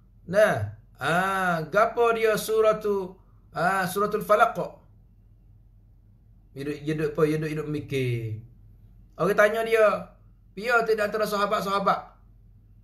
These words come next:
Kamu tak ada. Sahabat gapo ti? Nama gapo ti? Nah, ah, yo ya kata, sahabat nama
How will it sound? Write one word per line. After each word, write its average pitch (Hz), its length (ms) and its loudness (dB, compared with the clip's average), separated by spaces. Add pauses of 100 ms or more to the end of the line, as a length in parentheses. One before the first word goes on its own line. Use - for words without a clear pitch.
(140)
Kamu 240 340 -6
tak 202 240 -2
ada. 156 120 -8 (1800)
Sahabat 202 560 2
gapo 220 320 0
ti? 190 160 -6
Nama 208 240 0
gapo 220 240 0
ti? 175 140 -10 (2000)
Nah, 165 480 2 (400)
ah, 220 560 2
yo 226 240 2
ya 220 300 2
kata, 185 340 -6 (400)
sahabat 180 640 -2 (800)
nama 185 320 -2